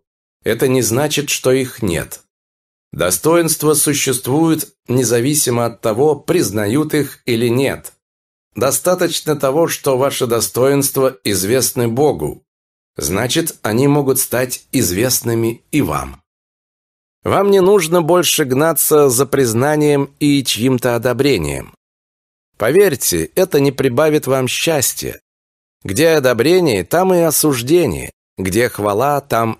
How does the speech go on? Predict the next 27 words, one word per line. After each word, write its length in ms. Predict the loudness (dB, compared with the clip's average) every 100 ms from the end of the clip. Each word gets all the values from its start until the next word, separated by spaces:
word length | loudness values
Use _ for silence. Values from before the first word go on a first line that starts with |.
| -2
и 80 | 0
ругань. 640 | 4 2 2 -2 -6 -10 _ _ _ _ _ -2
Вы 200 | 0 2
живете 540 | 2 2 2 2 0
в 80 | 2
дуальном 640 | 2 4 2 2 0 0
мире, 420 | 2 0 -2 -8 _ _ _ _ _ -6
и 200 | -2 0
иначе 380 | 0 0 0 -2
тут 240 | 0 0
быть 420 | 0 0 0 -2 -2
не 160 | 0
может. 540 | 0 0 -2 -8 -12 -20 _ _ _ _ _ _ -12
Ввергнуть 600 | -4 0 0 0 -2 -2
себя 320 | -2 2 2
в 60 | 2
зависимость 760 | 0 0 0 0 0 -2 -6
от 200 | -6 -6 -6
похвалы 680 | -6 -2 0 0 0 -2 -4
или 280 | -2 0 -2 -4
осуждения 920 | -4 -2 -2 0 0 2 0 -4 -10 _ _ _
значит 560 | -6 -2 0 0 -2 0
никогда 540 | 0 2 0 2 2
не 160 | 4 4
узнать 460 | 2 0 0 0 0
себя 300 | 0 2 2
настоящего. 1040 | 0 0 0 0 0 0 -2 -4 -6 -10